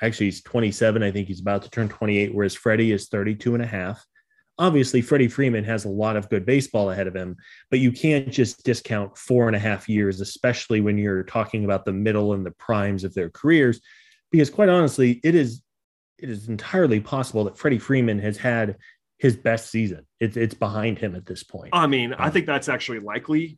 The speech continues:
Speaker 2: if you factor in, especially if you factor in the M V P year. Uh, like, he's
Speaker 1: Sure,
Speaker 2: not likely
Speaker 1: sure.
Speaker 2: to be better than that ever again, uh,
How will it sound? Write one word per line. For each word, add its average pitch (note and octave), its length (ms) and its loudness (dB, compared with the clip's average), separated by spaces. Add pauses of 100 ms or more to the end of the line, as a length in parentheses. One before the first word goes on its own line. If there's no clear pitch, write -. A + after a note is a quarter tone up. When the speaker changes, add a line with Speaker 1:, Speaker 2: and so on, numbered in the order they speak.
Speaker 2:
if B2 100 -16
you C3+ 120 -4
factor D3 360 -4
in, B2+ 140 -6
especially E3 300 -4
if D3 60 -10
you C3 100 -18
factor C3+ 260 -4
in B2+ 80 -4
the A#2+ 80 -8
M A#2 100 -6
V A2+ 100 -10
P A#2+ 120 -10
year. B2+ 340 -4 (520)
Uh, A#2+ 180 2
like, A#2 220 -2
he's - 80 -12
Speaker 1:
Sure, C3 300 0
Speaker 2:
not E3 180 0
likely C3 280 -2
Speaker 1:
sure. C3 40 -16
Speaker 2:
to B2 80 -10
be A2+ 80 -6
better A#2 260 -6
than A#2 140 -8
that A#2+ 180 -6
ever C#3+ 220 0
again, D#3+ 460 -4
uh, A#2+ 160 -6